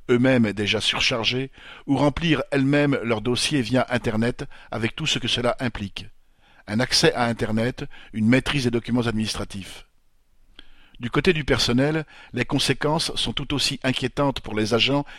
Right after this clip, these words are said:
qui seront mutés à cause de la fermeture de leur établissement, ou pour ceux qui ne le pourront pas pour des raisons personnelles et qui devront chercher du travail ailleurs. C'est donc très en colère que les agents ont fait grève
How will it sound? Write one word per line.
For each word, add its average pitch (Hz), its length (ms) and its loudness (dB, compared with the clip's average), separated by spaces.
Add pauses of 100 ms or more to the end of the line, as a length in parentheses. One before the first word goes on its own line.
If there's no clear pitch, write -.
qui - 100 -6
seront 113 280 2
mutés 135 420 2 (260)
à 123 100 -2
cause 156 280 0
de 127 80 4
la 113 80 2
fermeture 123 520 -2
de 120 80 -2
leur 110 140 0
établissement, 117 680 -2 (480)
ou 143 80 -8
pour 123 220 -6
ceux - 180 2
qui 127 160 0
ne 113 80 4
le 113 160 2
pourront 135 280 0
pas 131 300 0 (240)
pour 117 140 -6
des 123 100 4
raisons 117 260 0
personnelles 123 680 0 (300)
et 127 80 -10
qui 131 100 -2
devront 120 260 2
chercher 120 300 2
du 113 100 -4
travail 107 320 -2
ailleurs. 98 380 -8 (1160)
C'est 131 200 0
donc 151 220 4
très 123 220 0
en 117 80 2
colère 135 440 0 (280)
que 131 80 0
les 127 180 4
agents 156 380 4
ont 123 80 -4
fait 120 180 -2
grève 135 400 -2